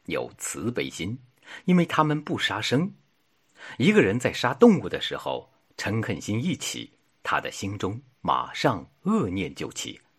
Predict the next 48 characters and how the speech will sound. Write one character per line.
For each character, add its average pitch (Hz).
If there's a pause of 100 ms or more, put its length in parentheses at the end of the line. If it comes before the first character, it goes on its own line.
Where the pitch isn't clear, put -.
(1300)
哪 104
怕 82
杀 98
掉 82
一 78
只 69
蟑 135
螂 78
的 -
时 -
候， - (240)
他 -
都 76
会 78
有 62
恨 139
心。 - (920)
很 131
多 143
人 117
拍 131
死 92
一 101
只 104
蚊 90
子 -
的 82
时 -
候， 62 (160)
他 78
心 98
中 69 (120)
都 80
有 65
恨 117
念。 67 (580)
他 156
不 156
恨， 196 (240)
就 101
下 107
不 85
了 78
手 67
去 -
杀 85
蚊 71
子。 -